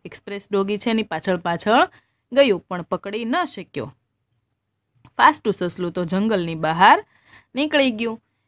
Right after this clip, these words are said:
એટલે ફાસ્ટુ સસલું બચી ગયું, બહાર નીકળી ગયું, પણ ડોગી છે એને, એક્સપ્રેસ ડોગી એને પકડી શક્યો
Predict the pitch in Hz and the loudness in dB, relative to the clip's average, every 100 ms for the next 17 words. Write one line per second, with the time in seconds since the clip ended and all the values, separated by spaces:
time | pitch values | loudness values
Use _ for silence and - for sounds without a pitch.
0 | - 151 151 - 185 208 - 220 196 - | -18 -12 -10 2 4 4 0 -6 -4 -2
1 | 214 233 262 269 254 208 220 214 - 180 | -2 2 0 0 -2 -2 -4 -6 -6 -2
2 | 185 190 208 226 254 254 254 214 220 202 | 2 4 4 0 -2 0 0 0 -2 -4
3 | 175 165 175 185 190 233 233 277 202 170 | -8 -6 -4 -4 -4 -6 0 2 2 0
4 | 165 160 - 190 - - 196 196 185 180 | -4 -8 -8 -10 -10 -6 -4 -4 -4 -4
5 | 180 175 175 - 180 185 - 160 - 220 | -2 -4 -6 -8 -6 -6 -6 -8 -2 4
6 | 294 440 | 6 4